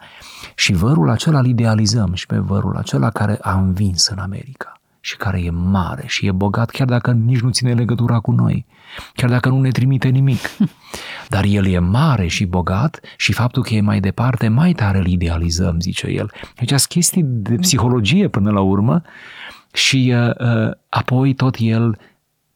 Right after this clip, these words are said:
uh, se întreabă: „De ce nu mergem toți la vărul din America și numai puțin ne ducem?” Din cauza că ne temem de apă. Evreul s-a temut întotdeauna de apă, de apa mare, de mări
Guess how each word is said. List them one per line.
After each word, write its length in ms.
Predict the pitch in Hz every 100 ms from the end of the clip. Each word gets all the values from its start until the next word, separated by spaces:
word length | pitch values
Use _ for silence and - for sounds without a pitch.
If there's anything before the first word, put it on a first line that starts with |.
| -
uh, 220 | 107 101 165 190
se 180 | - 101
întreabă: 720 | 92 - 90 87 92 - - _ _ _ _
„De 140 | -
ce 220 | 104 - 160
nu 120 | 170
mergem 440 | 143 139 113 117
toți 300 | 107 113 107
la 120 | 104
vărul 320 | 95 101 95 92
din 160 | 92
America 480 | 95 95 98 95 98
și 120 | 98
numai 200 | 110 107
puțin 420 | 98 101 - 107
ne 140 | 98 95
ducem?” 400 | 95 95 - 95 - -
Din 160 | - 98
cauza 300 | 110 120 113
că 120 | 98
ne 120 | 104
temem 380 | 98 123 113 104
de 120 | 95
apă. 380 | 98 92 - - - - -
Evreul 600 | - 104 85 110 127 117
s-a 200 | 95 101
temut 360 | 95 98 110 110
întotdeauna 680 | 95 104 101 98 101 95
de 200 | 92 95 -
apă, 460 | 104 98 - - -
de 140 | 110
apa 280 | - 101 -
mare, 580 | 92 92 92 95 107 - - -
de 160 | - 95
mări 580 | 98 101 101 101 139